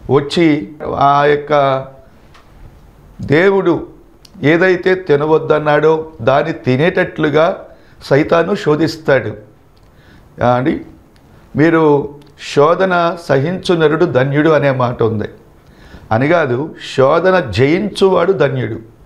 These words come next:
మీరు గమనించారా? నీ జీవితంలో, ఆ, అండి,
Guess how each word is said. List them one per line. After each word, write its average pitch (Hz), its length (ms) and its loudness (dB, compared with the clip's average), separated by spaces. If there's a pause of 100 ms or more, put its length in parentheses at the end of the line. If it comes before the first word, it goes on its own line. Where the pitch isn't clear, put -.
(640)
మీరు 127 140 2
గమనించారా? 143 680 0 (1120)
నీ 160 180 0
జీవితంలో, 185 920 0 (1000)
ఆ, 143 40 4
అండి, 147 300 0